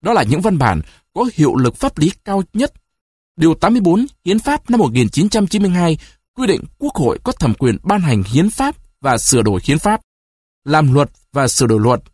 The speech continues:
quyết định chương trình xây dựng luật, pháp lệnh. Giữa hiến pháp, các đạo luật và bộ luật thì hiến pháp, luật cơ bản chiếm một vị trí đặc biệt, có hiệu lực pháp lý tối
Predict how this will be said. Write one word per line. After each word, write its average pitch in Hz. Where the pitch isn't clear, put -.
quyết 285
định 170
chương 254
trình 131
xây 240
dựng 160
luật, 120
pháp 277
lệnh. -
Giữa 175
hiến 180
pháp, 254
các 294
đạo 127
luật 123
và 127
bộ 123
luật 117
thì 147
hiến 170
pháp, 277
luật 147
cơ 247
bản 101
chiếm 175
một 147
vị 139
trí 185
đặc 160
biệt, 127
có 208
hiệu 143
lực 127
pháp -
lý 165
tối 165